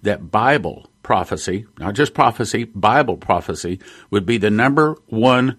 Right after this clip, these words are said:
topic on the globe. All people, nations, and languages will want to know about Bible prophecy.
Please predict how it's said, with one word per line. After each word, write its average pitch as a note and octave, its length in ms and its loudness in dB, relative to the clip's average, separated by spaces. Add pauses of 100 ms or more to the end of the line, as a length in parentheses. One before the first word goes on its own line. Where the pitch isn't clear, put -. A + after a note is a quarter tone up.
topic A2+ 480 0
on G#2+ 260 0
the F#2 100 -4
globe. G#2+ 520 -2 (440)
All A2 160 6
people, C3+ 560 -2
nations, A#2 500 0
and F2+ 240 -6
languages G2 800 -4 (380)
will F2+ 160 0
want B2 300 0
to - 120 -4
know G#2 300 2
about F2+ 420 -6
Bible A2+ 480 2
prophecy. - 520 -4